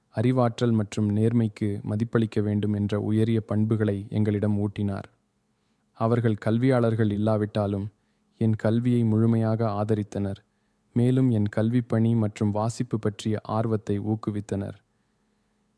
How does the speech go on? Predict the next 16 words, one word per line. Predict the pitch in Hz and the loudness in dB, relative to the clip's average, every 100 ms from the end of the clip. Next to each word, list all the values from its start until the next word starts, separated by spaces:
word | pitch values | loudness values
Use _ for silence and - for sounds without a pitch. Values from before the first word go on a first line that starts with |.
| - | -2
என் | 113 | 0
சகோதரர்களும் | 107 113 120 135 135 117 113 110 107 | 2 0 2 2 2 2 2 2 2
நானும் | 104 107 110 104 - _ _ _ - | 0 2 2 0 -6 _ _ _ 0
நூல்கள், | 113 120 113 107 113 - | 4 4 2 0 -2 -6
விவாதங்கள் | 113 107 117 117 110 104 101 - - | -2 2 2 4 2 0 -4 -8 -4
மற்றும் | 110 - 107 - | -4 -2 -4 -2
ஆழமான | 110 123 120 117 117 110 - | -2 2 2 2 0 -2 -2
கலந்துரையாடல்களால் | 107 113 113 107 104 104 104 104 104 101 110 _ _ _ | 0 2 2 0 0 -2 -2 -2 -2 -2 -8 _ _ _
நிரம்பிய | 120 117 127 120 110 | 0 2 4 2 0
சூழலில் | - 117 113 107 107 101 | 0 0 2 2 0 0
வளர்ந்தோம். | 101 101 101 98 98 - _ _ _ _ _ _ _ _ _ _ - | 0 0 0 -2 -6 -12 _ _ _ _ _ _ _ _ _ _ -2
பின்னாளில் | 113 110 104 101 107 - _ _ _ _ | 4 4 2 -2 -6 -14 _ _ _ _
என் | - 113 | 0 2
சொந்த | 110 131 165 160 | 2 2 2 2
குடும்பத்திலும் | 131 139 135 117 107 104 107 _ | 2 2 2 0 0 0 -4 _
அத்தகைய | - 113 - 143 131 | -10 -10 0 0 2